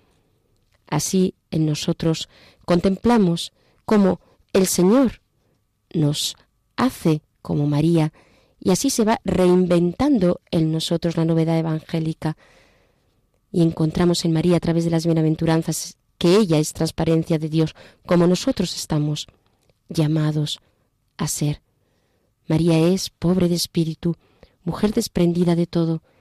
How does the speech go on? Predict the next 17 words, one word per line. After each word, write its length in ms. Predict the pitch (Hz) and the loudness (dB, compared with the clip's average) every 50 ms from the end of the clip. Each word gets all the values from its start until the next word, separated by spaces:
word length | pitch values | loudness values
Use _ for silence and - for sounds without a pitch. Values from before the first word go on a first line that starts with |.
| _ _ _ _ _ _ _ - | _ _ _ _ _ _ _ -4
consciente 880 | - 165 160 - - - 202 233 254 240 214 190 - - 147 147 _ _ _ _ _ _ _ _ _ _ _ _ _ _ _ _ - | -2 -2 -2 -2 -6 -4 0 0 2 2 0 -2 -2 -6 -6 -6 _ _ _ _ _ _ _ _ _ _ _ _ _ _ _ _ -8
de 240 | 226 170 - - - - | -4 -2 -2 -4 -2 -4
esa 220 | 190 - - 190 | -4 -2 -2 -2
dependencia 680 | 170 185 - - 185 180 180 202 254 277 262 - 240 202 | -2 -2 0 2 2 2 4 2 2 0 0 -2 -2 -2
total 420 | - 170 156 - 170 160 165 165 | -2 -4 -4 -2 -2 -2 -2 -2
del 160 | 160 165 165 | -2 -4 -4
Señor, 460 | - - - 175 170 170 170 165 - - _ _ _ _ _ _ _ _ _ _ _ _ _ _ _ _ _ _ - | -4 -4 -2 0 2 2 2 0 -2 -6 _ _ _ _ _ _ _ _ _ _ _ _ _ _ _ _ _ _ -4
donde 300 | - 175 160 160 165 170 | 0 2 2 2 2 0
se 160 | - - 165 | -2 -2 -2
encuentra 760 | 156 156 - _ - 202 208 208 190 175 - - 156 151 151 | -4 -4 -6 _ 0 2 4 4 4 2 0 -4 -6 -6 -6
su 220 | - - - 165 | -10 -8 -6 -4
gozo. 440 | 151 165 160 151 - - 160 151 - _ _ _ _ _ _ _ _ _ _ _ _ _ _ _ _ _ _ _ _ _ _ _ _ _ _ _ _ _ _ _ - | 0 0 0 -2 0 -4 -6 -6 -6 _ _ _ _ _ _ _ _ _ _ _ _ _ _ _ _ _ _ _ _ _ _ _ _ _ _ _ _ _ _ _ -4
En 240 | - 165 156 160 | 0 2 4 4
ella 380 | 170 170 165 165 160 151 156 - _ _ _ _ _ _ _ | 4 4 2 2 0 0 -2 -4 _ _ _ _ _ _ _
aparece 440 | - - - 170 160 165 - - 170 | -8 -2 0 2 2 2 0 -2 -2
que 100 | - 175 | -2 -2
solo 400 | - - 180 180 180 175 - | 0 2 2 2 2 0 -2